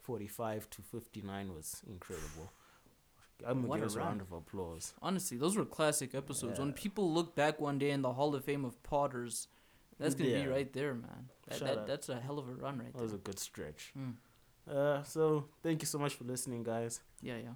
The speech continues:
Speaker 1: Shout outs. Any shout outs you got?
Speaker 2: Um, shout out to my lady, man.
Speaker 1: Oh, you got a lady now?
Speaker 2: Did we not
Speaker 1: Damn.
Speaker 2: just talk about that?
Speaker 1: I, you said you went out with a lady.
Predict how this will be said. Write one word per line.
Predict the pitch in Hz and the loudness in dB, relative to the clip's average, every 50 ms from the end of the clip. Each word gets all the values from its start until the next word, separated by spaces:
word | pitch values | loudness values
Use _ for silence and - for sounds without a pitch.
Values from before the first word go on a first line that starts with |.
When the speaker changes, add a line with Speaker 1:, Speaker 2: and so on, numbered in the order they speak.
| - - | -12 -8
Speaker 1:
Shout | - - 147 139 139 | 0 4 6 6 8
outs. | 139 139 135 135 135 135 - - - - - - - - | 8 6 6 4 2 0 -2 0 0 0 0 -2 -4 -4
Any | 123 123 127 123 | -2 0 0 0
shout | 123 - 123 123 123 | 0 -2 -2 0 0
outs | 120 120 120 - | 0 -2 -2 -4
you | 117 | -6
got? | 110 117 117 123 127 - - - - _ - - - - - - - - - - - - _ - | -6 -6 -6 -6 -8 -12 -16 -20 -20 _ -20 -20 -20 -20 -20 -20 -20 -20 -20 -20 -20 -20 _ -10
Speaker 2:
Um, | - 131 143 143 143 143 147 147 147 151 147 131 - - - _ _ _ _ _ - - | -6 -2 -2 0 0 0 0 0 0 -2 -2 -4 -8 -14 -20 _ _ _ _ _ -20 -10
shout | - 151 143 156 | -4 -2 0 2
out | 165 156 160 | 2 0 0
to | 156 | -2
my | 131 117 117 | -2 -2 -2
lady, | 113 117 120 123 - 117 | -2 -4 -4 -4 -4 -6
man. | 110 113 110 110 110 110 127 - _ _ _ _ _ _ - - - - - - - - - - | -6 -6 -6 -6 -8 -8 -10 -12 _ _ _ _ _ _ -20 -20 -20 -18 -18 -20 -20 -16 -8 -6
Speaker 1:
Oh, | 113 127 | -4 -2
you | 117 104 | -2 0
got | 107 117 113 101 | 0 -2 -2 -2
a | |
lady | 90 85 85 101 127 139 147 147 | -4 -6 -4 -2 0 0 0 0
now? | 139 143 147 165 208 233 - - - - - 107 98 95 | 0 -2 -2 -2 -4 -6 -10 -18 -20 -18 -16 -14 -8 -2
Speaker 2:
Did | - 131 | 2 4
we | 160 175 151 151 | 6 6 6 6
not | 165 175 | 4 2
Speaker 1:
Damn. | - 190 | 2 0
Speaker 2:
just | 156 151 - | -4 -4 -2
talk | - 160 160 160 165 | -2 -2 -2 -2 -6
about | 147 - 147 147 - | -6 -6 -6 -6 -4
that? | - 151 160 170 - - - _ - - | -4 -4 -4 -4 -6 -10 -16 _ -18 -14
Speaker 1:
I, | - 76 62 71 58 - - - - - | -12 -12 -12 -12 -12 -14 -16 -18 -16 -12
you | 92 110 117 120 120 | -10 -10 -10 -8 -2
said | - - 202 208 - | 2 4 4 4 4
you | 131 113 | 2 2
went | 117 120 127 - | 2 0 2 4
out | - 151 165 139 113 - | 6 6 6 6 4 0
with | 101 90 - | -8 -8 -8
a | 85 82 | -8 -10
lady. | 85 85 87 87 78 71 82 - 117 | -8 -6 -6 -6 -8 -8 -10 -12 -12